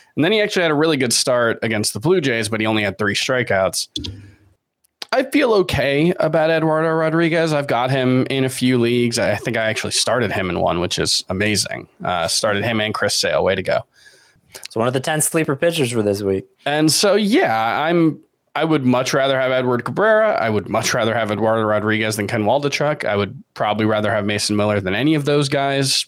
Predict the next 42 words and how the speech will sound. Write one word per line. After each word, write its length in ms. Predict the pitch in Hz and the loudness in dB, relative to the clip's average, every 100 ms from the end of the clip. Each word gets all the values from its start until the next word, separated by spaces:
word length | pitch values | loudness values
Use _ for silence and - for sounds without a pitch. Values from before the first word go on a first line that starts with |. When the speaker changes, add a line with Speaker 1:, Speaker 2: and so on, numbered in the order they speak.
| _ | _
Speaker 1:
just 320 | 110 113 - _ _ _ _ _ _ _ - | -2 -2 -4 _ _ _ _ _ _ _ -6
based 320 | 120 113 - | -2 -2 0
on 200 | 110 107 | 0 2
the 160 | 101 101 - | 0 -2 -6
principle 400 | 139 113 110 107 | -4 -4 -2 -2
that 140 | 101 - | 0 -2
Scott 320 | - 151 104 | -2 0 2
laid 180 | 147 139 | 2 2
out 340 | 135 135 - _ _ - | 2 0 -2 _ _ -8
about 360 | 104 101 98 101 | -2 0 0 2
what 120 | 101 | 2
are 60 | |
your 140 | 101 98 | 2 0
chances 400 | - 101 - 98 | -2 -2 -4 -6
of 200 | 104 - _ - | -10 -12 _ -6
still 440 | - - 170 170 | -2 0 0 2
having 360 | 156 160 156 156 | 2 2 2 2
a 20 | |
chance 340 | - 156 143 - | 0 -2 -2 -2
to 100 | 147 | -2
have 260 | 151 143 | -2 -2
them 340 | 156 151 147 147 | 0 2 2 0
in 100 | 147 | 0
a 60 | 139 | 2
week. 440 | 147 180 - - _ _ _ _ - | 2 2 -4 -18 _ _ _ _ -2
But 180 | 185 | 0
I, 220 | - 226 - | 2 0 0
I 120 | - | 0
think 180 | - 330 | 2 2
Eduardo 320 | - 202 190 | 2 0 2
Rodriguez 520 | 180 147 147 139 143 | 0 2 2 2 0
can 220 | - 147 120 | 0 0 2
be 200 | 120 120 | 2 2
a, 260 | 120 - | 2 2
a, 160 | 120 120 110 - _ - | 2 0 -2 -12 _ -2
an 140 | 143 | 0
above 280 | 127 113 104 | 2 2 0
average 400 | 101 101 101 - | -2 -2 -2 -2
pitcher 280 | 117 - 127 | -4 0 0
moving 240 | 143 165 | 2 0
forward. 320 | 156 190 247 | 2 2 2
Sure. 300 | - - - | 0 -2 -2